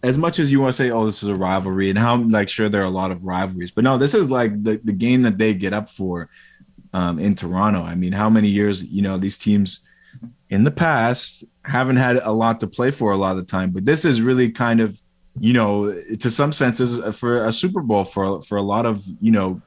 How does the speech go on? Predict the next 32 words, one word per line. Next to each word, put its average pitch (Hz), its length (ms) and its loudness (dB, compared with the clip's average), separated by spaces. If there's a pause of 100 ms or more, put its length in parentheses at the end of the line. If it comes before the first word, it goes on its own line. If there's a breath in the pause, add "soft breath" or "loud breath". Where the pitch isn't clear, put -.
(100)
it's 110 160 -4
a 110 80 0
lot, 127 260 2
it's, - 200 -8
let's 143 180 -4
just 135 160 -6
say 117 320 0 (320 loud breath)
it's 104 140 -4
a 113 60 2
very 139 280 2
memorable 120 640 4
game 107 500 0 (220 soft breath)
that 101 120 -8
a 98 40 -4
lot 104 240 0
of 110 80 -2
alumni 101 640 0 (260 soft breath)
like 101 300 -2
to 98 60 -4
hark 95 300 -4
back 90 300 -4
to 85 320 -8
and 92 160 -8
remember 95 420 -6
fondly, 87 500 -14 (180)
especially 127 340 -2
when 107 160 2
they 95 140 -2
win, 98 200 -2
of - 140 -12
course. - 440 -14
So. 98 420 -6